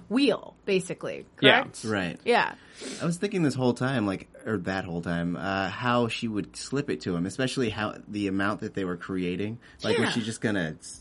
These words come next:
Speaker 3: like, make a cake or something and, like, feed it
Speaker 1: I
Speaker 3: to
Speaker 1: just
Speaker 2: I mean,
Speaker 3: him,
Speaker 2: maybe
Speaker 3: or
Speaker 2: she just, like, balls him.
Speaker 1: Yeah. I was like, "Are you gonna snort it?"
Speaker 2: I mean, who knows what it is, um,
Speaker 3: Right.
Speaker 2: and what, like, property it could have that could just, you could just breathe it in and kill him.
Speaker 3: Yeah.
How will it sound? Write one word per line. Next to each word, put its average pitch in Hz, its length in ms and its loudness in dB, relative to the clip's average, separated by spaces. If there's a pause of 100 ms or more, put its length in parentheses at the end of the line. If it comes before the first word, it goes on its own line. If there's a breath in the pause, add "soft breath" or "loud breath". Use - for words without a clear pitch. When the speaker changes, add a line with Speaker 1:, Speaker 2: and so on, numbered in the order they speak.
Speaker 3:
like, 82 300 -6
make 92 180 -4
a 87 80 -6
cake 110 340 -6
or 127 80 -4
something 123 440 0
and, 95 180 0
like, 82 280 -4
feed 104 160 -4
it 113 40 -2
Speaker 1:
I - 40 2
Speaker 3:
to - 20 4
Speaker 1:
just 127 140 2
Speaker 2:
I - 20 8
mean, 147 140 12
Speaker 3:
him, - 40 10
Speaker 2:
maybe 143 160 10
Speaker 3:
or 123 40 2
Speaker 2:
she 147 120 8
just, 131 140 4
like, 123 160 6
balls 120 180 8
him. 120 120 4 (680 loud breath)
Speaker 1:
Yeah. 294 540 12
I 254 100 8
was 247 160 4
like, 262 100 6
"Are 254 60 4
you 254 100 2
gonna 226 140 4
snort 220 400 2
it?" 349 240 4
Speaker 2:
I 180 40 8
mean, 202 140 10
who 233 80 10
knows 240 240 12
what 180 200 10
it 165 80 8
is, 113 540 4 (300)
um, 117 360 8
Speaker 3:
Right. 113 100 4
Speaker 2:
and 120 160 4
what, 127 320 6
like, 117 320 4 (320)
property 139 400 8
it 113 60 6
could 117 120 -2
have 139 280 2
that 110 180 0
could 110 180 0
just, 110 220 -8
you 120 120 0
could 139 120 2
just 123 140 -2
breathe 120 240 4
it 110 40 0
in 117 120 4
and 90 100 -4
kill 101 220 0
him. 85 140 -8 (120)
Speaker 3:
Yeah. 82 280 2